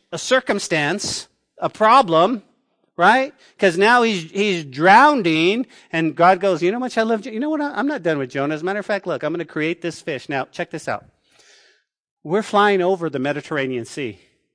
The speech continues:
And I look down and I snap a picture. I don't know if you saw it on my Facebook, but there's a ship. There's a tiny little ship. I mean, it's probably big. But from up there, and I'm going, "You've gotta know that there's a fish out there that swallowed Jonah."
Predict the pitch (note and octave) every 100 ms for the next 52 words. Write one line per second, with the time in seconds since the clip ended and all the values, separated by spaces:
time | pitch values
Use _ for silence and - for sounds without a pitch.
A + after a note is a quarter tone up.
0 | _ _ _ _ _ _ _ _ B2+ C3+
1 | A3 B3 A#3+ A3+ F3+ E3 D#3+ C#3 D3+ F#3
2 | G3 F3+ - C#3 F3+ - D#3+ C#3+ D#3+ D3+
3 | D#3 - D3+ C#3+ C3+ - D3+ - A#2 A#2
4 | D#3 G#3+ A3+ E3 - - G3+ - - _
5 | _ _ D#3 - - B3+ B3+ A#3 G#3+ F#3+
6 | - F3+ - C#3+ C#3+ B2+ - F#3+ G#2+ E3
7 | C#3 G#2+ - _ _ _ _ _ D3 -
8 | F3 G#3 G#3+ G#3+ F3 F3 F#3+ G3+ F#3+ E3+
9 | - _ _ _ _ _ _ _ _ _
10 | _ - C4+ B3 B3+ D4+ A3+ F#3 G3 F#3
11 | F3 F#3+ D#3+ D#3+ - D#4 G4+ - G#3+ F#3
12 | G3 F#3 F3 - A#3+ B3 F#3 D3+ E4+ G4
13 | A3 B2